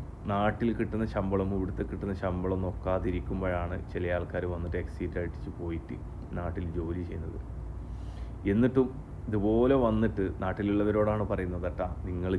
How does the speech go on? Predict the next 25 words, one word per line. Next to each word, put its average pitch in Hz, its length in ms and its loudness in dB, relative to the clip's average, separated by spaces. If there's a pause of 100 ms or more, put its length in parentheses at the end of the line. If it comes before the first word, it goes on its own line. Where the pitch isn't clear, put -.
ചോദിക്കുമ്പോൾ 87 560 -2 (200)
സംഭാവനയാവട്ടെ, 90 880 0 (140)
പിരിവാവട്ടെ, 90 800 0 (480)
അല്ലെങ്കിൽ 120 300 6
നിങ്ങൾ 117 260 6
എന്തെങ്കിലും 107 380 4
ഒരു 110 160 4
പാവപ്പെട്ട, 101 420 4 (140)
അല്ലെങ്കിൽ 92 340 0
എന്തെങ്കിലും 107 560 4
ഒരു 104 140 6
ആവശ്യം 101 340 0
വന്ന് 98 220 0
പറയുമ്പോഴും 87 460 -2 (640)
ഈ 131 40 8 (140)
നിങ്ങൾ 135 220 8 (120)
കളിയാക്കുന്ന 113 600 6
പ്രവാസിയുടെ 98 720 4 (300)
ഒരു 95 180 4 (160)
റിയാൽ, 92 420 2 (200)
അതല്ലെങ്കിൽ 90 460 0
ഒരു 90 100 2 (100)
ദിർഹം, 92 360 0 (200)
അതല്ലെങ്കിൽ 90 560 0
ഒരു, 92 120 2